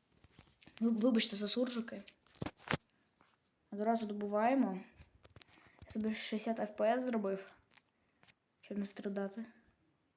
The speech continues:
До речі, а,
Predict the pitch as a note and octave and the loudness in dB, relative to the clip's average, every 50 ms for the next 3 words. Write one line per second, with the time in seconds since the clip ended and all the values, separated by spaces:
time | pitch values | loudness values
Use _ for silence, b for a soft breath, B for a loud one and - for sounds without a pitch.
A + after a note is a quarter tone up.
0 | _ _ _ - _ _ _ _ _ _ _ _ _ _ _ _ _ _ _ _ | _ _ _ -20 _ _ _ _ _ _ _ _ _ _ _ _ _ _ _ _
1 | _ _ _ _ _ _ _ _ _ _ _ _ _ _ _ _ _ _ _ _ | _ _ _ _ _ _ _ _ _ _ _ _ _ _ _ _ _ _ _ _
2 | _ - - G#3+ G#3+ G#3 - G3 - - - A3 A3+ A#3+ | _ -4 -2 -2 -2 -2 -4 -6 -4 2 4 6 8 8